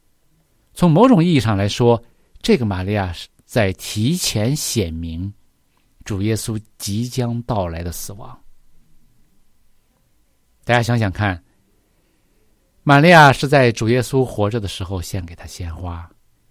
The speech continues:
而不是把鲜花放在主耶稣的坟墓，而是把它们，把这些鲜花放在了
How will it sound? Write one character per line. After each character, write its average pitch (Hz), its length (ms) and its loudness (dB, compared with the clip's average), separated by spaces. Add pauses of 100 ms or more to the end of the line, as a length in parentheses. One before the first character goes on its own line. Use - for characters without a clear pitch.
而 131 180 -2
不 196 100 -6
是 180 100 -4
把 120 120 -2
鲜 123 280 -4
花 123 320 -2 (360)
放 101 380 -4
在 87 360 -6
主 87 180 -14
耶 87 120 -12
稣 - 140 -14
的 90 120 -10
坟 80 300 -14
墓， 90 300 -10 (1040)
而 147 100 -4
是 156 140 -6
把 - 120 -6
它 - 140 -6
们， 131 300 0 (560)
把 104 100 -8
这 123 140 -8
些 123 100 -4
鲜 151 320 -4
花 139 300 -8 (280)
放 131 240 -8
在 110 120 -8
了 101 140 -10